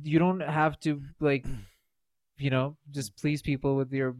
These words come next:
Speaker 1: with your, with the amount of money you have by your house, though. But I'm just saying that, yeah, he might. I respect Bieber. Okay, he has a lot of money and all that. He's worked hard for it, but bad choice
Speaker 2: Of
Speaker 1: in,
Speaker 2: course
Speaker 1: like,
Speaker 2: he's
Speaker 1: ho-,
Speaker 2: worked hard.
Speaker 1: getting a house, man. I don't know.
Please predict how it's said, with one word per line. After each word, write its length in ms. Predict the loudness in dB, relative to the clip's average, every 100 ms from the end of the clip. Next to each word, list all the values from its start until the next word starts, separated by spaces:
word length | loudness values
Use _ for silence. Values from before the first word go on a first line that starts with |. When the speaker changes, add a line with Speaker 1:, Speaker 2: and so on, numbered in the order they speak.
| -8
Speaker 1:
with 100 | -2
your, 200 | 0 0
with 180 | -2 -4
the 60 | 0
amount 180 | 0
of 80 | 0
money 140 | -2 0
you 100 | 0
have 220 | 0 -2
by 80 | -2
your 180 | -2
house, 340 | -2 -2 -4 -6
though. 180 | -6 -4
But 160 | -2 -2
I'm 80 |
just 140 | -4 -6
saying 180 | -4 -2
that, 300 | -2 -2 -6 _ _ _
yeah, 200 | 4 6
he 80 | 6
might. 220 | 4 2 2 4
I 40 | 8
respect 440 | 8 6 2 2 -18 -14 -4
Bieber. 480 | 0 2 2 0 -2 -4
Okay, 260 | -2 -2
he 60 | 0
has 120 | -2
a 40 | -2
lot 140 | -4
of 60 | -6
money 220 | -8 -8
and 80 | -8
all 120 | -4
that. 120 | -4
He's 160 | -4 -6
worked 160 | -6
hard 180 | -4 -4
for 80 | -4
it, 60 | -2
but 140 | -4 -6 _ _ _ _ _ _ -8
bad 300 | 2 4 4
choice 360 | -2 -4 -2 -2
Speaker 2:
Of 60 |
Speaker 1:
in, 60 | -6
Speaker 2:
course 100 | -6
Speaker 1:
like, 100 | -6
Speaker 2:
he's 100 | -8
Speaker 1:
ho-, 60 | -10
Speaker 2:
worked 180 | -8
hard. 80 | -8
Speaker 1:
getting 140 | -6 -6
a 60 | -6
house, 220 | -8 -12
man. 160 | -16 -14
I 60 |
don't 100 | -14
know. 140 | -16